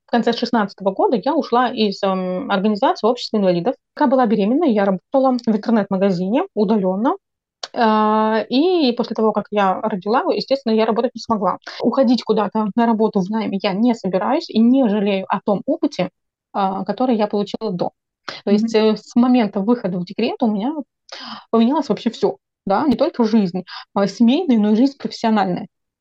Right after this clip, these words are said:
Speaker 2: Ага. А если бы у тебя была крутая карьера, там, типа, работа, ну, руководящая должность и прочее, ты бы все это бросила ради Сан Саныча?
Speaker 1: Абсолютно, абсолютно. Потому
Speaker 2: Потому
Speaker 1: что
Speaker 2: что
Speaker 1: для меня детеныш — это, м,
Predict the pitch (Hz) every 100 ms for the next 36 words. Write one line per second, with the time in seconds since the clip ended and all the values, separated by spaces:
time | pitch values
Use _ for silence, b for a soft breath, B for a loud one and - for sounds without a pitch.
0 | - 220 220 202 B B 214 240 285 285
1 | 285 262 269 262 262 254 233 247 233 214
2 | 220 214 247 233 226 220 226 240 220 208
3 | 190 202 202 196 208 208 b b - 220
4 | 226 240 240 214 208 _ - 247 220 196
5 | 226 226 233 240 254 226 226 220 220 -
6 | 208 226 302 381 311 277 B _ 269 240
7 | 277 - 277 269 269 226 277 339 339 277
8 | 214 208 202 202 196 190 190 180 185 -
9 | 202 - - 226 196 190 - _ _ -
10 | 214 - 202 202 208 - _ _ _ 220
11 | 240 240 240 233 220 208 202 202 220 220
12 | 214 247 427 359 196 202 247 330 277 -
13 | - - 208 208 196 - 196 185 185 -
14 | 226